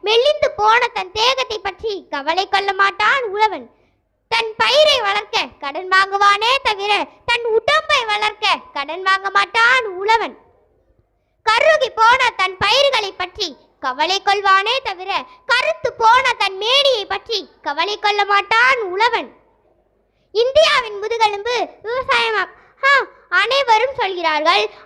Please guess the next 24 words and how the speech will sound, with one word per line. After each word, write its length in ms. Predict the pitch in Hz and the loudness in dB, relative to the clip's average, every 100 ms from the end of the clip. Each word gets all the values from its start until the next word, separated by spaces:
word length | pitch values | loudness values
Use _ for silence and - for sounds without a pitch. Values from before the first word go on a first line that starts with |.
| 381 | 4
ஆனால் 400 | 415 415 403 392 403 - - | 4 4 2 0 -2 -8 -4
அந்த 140 | 427 427 415 | -2 0 2
முதுகெலும்பு 520 | 508 622 587 494 415 - | 4 4 2 0 -6 -2
தேய்ந்து 400 | 508 571 622 571 494 | 2 4 4 0 -8
கொண்டிருப்பதை 560 | 415 392 359 - 370 466 285 - - 320 | -8 -10 -10 -6 -2 -2 -2 -10 -2 0
அனைவரும் 560 | 427 554 508 466 539 466 | 2 2 2 0 0 -2
மறந்து 240 | 403 392 | -2 -4
விடுகிறார்கள். 560 | 370 330 311 294 277 262 - _ _ - | -6 -4 -2 -2 -2 -4 -6 _ _ -2
ஒரு 120 | 480 508 | 0 0
விவசாயி 440 | 480 571 605 605 523 | -2 0 2 4 4
உற்பத்தி 400 | 466 - 571 571 - | 2 0 -2 -2 -4
செய்த 240 | 466 453 427 403 | -4 -2 0 2
பொருளை 320 | 403 403 392 349 | 2 2 0 0
அனைவரும் 560 | 349 427 466 440 508 508 | 0 0 2 2 0 2
சாப்பிடுகிறோம். 640 | 403 370 349 302 320 392 392 - - 392 | 0 0 -6 -2 2 0 -2 -14 0 2
ஆனால் 320 | 427 427 415 392 - 370 | 2 2 0 -4 -6 -4
அந்த 120 | 415 415 | -4 -6
விவசாயி 440 | 427 523 539 508 466 466 | -4 0 2 2 0 0
சாப்பிட்டானா 600 | 453 523 508 480 480 494 466 | 2 2 2 2 2 0 0
இல்லையா 340 | 427 466 453 415 349 | 0 0 2 2 0
என்பதை 360 | 349 339 - 415 440 330 | -4 -6 -2 0 2 0
அனைவரும் 520 | 359 392 359 415 415 | -2 2 2 2 0
மறந்து 280 | 320 320 330 | -2 -4 -6
விடுகிறோம். 360 | 302 269 247 | -6 -6 -8